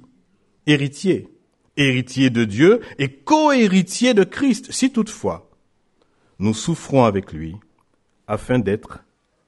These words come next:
glorifiés avec lui.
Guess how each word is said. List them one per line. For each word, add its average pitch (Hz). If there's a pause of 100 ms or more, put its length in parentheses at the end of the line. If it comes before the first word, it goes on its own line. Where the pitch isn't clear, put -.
(100)
glorifiés 101 (1000)
avec 95
lui. -